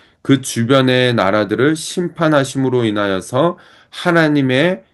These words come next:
하나님 되심, 심판주이신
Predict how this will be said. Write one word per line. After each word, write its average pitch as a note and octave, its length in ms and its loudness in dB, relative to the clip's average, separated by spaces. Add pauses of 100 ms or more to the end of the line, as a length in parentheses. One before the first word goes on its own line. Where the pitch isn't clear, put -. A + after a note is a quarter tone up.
(240)
하나님 D3 520 0
되심, G2 460 -4 (340)
심판주이신 D3+ 1400 0